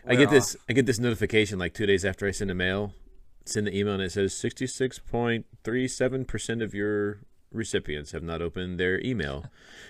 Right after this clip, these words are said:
Speaker 1: Would you like to resend it? Now would be a good time to send it to those again." I'm like, "No."
Speaker 2: Heather, how come you haven't opened my email?
Speaker 1: <laughs> And mostly it's, it's, it's more on, uh, on,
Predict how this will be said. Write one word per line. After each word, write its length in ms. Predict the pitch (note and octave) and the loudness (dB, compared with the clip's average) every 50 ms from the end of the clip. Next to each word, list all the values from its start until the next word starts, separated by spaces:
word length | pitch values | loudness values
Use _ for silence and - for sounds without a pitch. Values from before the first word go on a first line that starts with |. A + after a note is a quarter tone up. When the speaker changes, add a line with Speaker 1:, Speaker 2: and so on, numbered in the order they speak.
| - - | -20 0
Speaker 1:
Would 200 | - F#2+ F#2+ - | 4 4 4 6
you 100 | G#2+ A2 | 6 6
like 160 | G#2 A2 B2+ - | 6 6 6 6
to 80 | - C3+ | 6 6
resend 400 | C#3 C#3 - - F3 G#3+ G3 G2 | 6 6 6 4 4 4 4 4
it? 120 | D#2+ - | 2 2
Now 160 | F2+ A2 E3 G#3 | 2 2 4 4
would 100 | A3 G3+ | 4 4
be 100 | G#3 F3+ | 4 2
a 60 | D#3 | 2
good 200 | - D#3+ C#3 - | 2 -2 -2 -2
time 280 | - A#2 F#2+ E2+ E2 | -2 -4 -4 -2 -4
to 80 | D#2 D#2+ | -4 -6
send 200 | - - F2 E2+ | -6 -6 -4 -6
it 80 | E2+ - | -6 -6
to 80 | - E2+ | -6 -6
those 260 | D#2+ E2 D#2+ D#2 D#2 | -4 -4 -4 -4 -6
again." 220 | D2+ C#2+ D#2 D2 D2 | -8 -10 -10 -10 -10
I'm 120 | D2+ E2 | -10 -10
like, 140 | E2+ E2 - - - | -10 -10 -10 -12 -16
"No." 580 | - C#2 - C#2 C#2+ C#2+ C#2 C2+ C#2 C#2+ C#2+ - - - - - - - | -16 -12 -10 -8 -8 -8 -8 -8 -8 -8 -10 -10 -12 -18 -20 -20 -14 -6
Speaker 2:
Heather, 320 | - G#3+ G3 F3 B2 G2 | -4 -4 -2 -2 -4 -4
how 140 | - - F#3+ | -2 -4 -4
come 200 | F#3+ - G#3 G3 | -2 -2 -6 -6
you 60 | F#3+ F#3+ | -4 -4
haven't 180 | G3+ - F#3+ | -2 -2 0
opened 240 | G3 A#3 G3+ G3 F#3 | 0 0 0 0 0
my 80 | G3+ F3+ F3 A3 G#3+ | -2 0 2 2 0
email? 220 | G3 F3+ C#3+ C3 - | 0 0 -6 -8 -8
Speaker 1:
<laughs> 1000 | - - - - - - - - - - - - - - - - - - - - - _ - - _ _ _ - _ - - - - - - - - - - - - - - - _ - - - _ _ _ _ - - - _ - - | -6 -8 -8 -6 -6 -8 -8 -8 -12 -16 -16 -16 -18 -20 -20 -20 -16 -16 -16 -16 -16 _ -20 -20 _ _ _ -20 _ -20 -20 -20 -20 -20 -20 -18 -18 -16 -16 -14 -14 -14 -16 -18 _ -20 -20 -20 _ _ _ _ -20 -20 -20 _ -4 0
And 240 | A#2+ A2+ A2 A2+ A#2 | 2 2 2 4 6
mostly 400 | C3 D3 D#3+ - - C#3+ B2 A2+ | 8 8 8 8 8 8 8 8
it's, 240 | G#2 G2+ - - - | 8 8 6 2 2
it's, 220 | A#2 A2 G2 - | 2 0 2 2
it's 220 | - G#2 G#2+ - - | 2 2 2 2 2
more 280 | A2 G#2+ A2 G#2 G2 | 2 4 6 6 6
on, 440 | F2+ F2+ F#2 F#2 F2+ F2 F2 F2 F2 | 6 4 4 4 4 2 0 0 0
uh, 320 | E2+ E2+ E2 E2 D#2+ D#2 D2+ - - - - - | 0 2 2 2 0 0 -4 -6 -12 -16 -14 -10
on, 160 | - D#2+ E2 | -10 -10 -10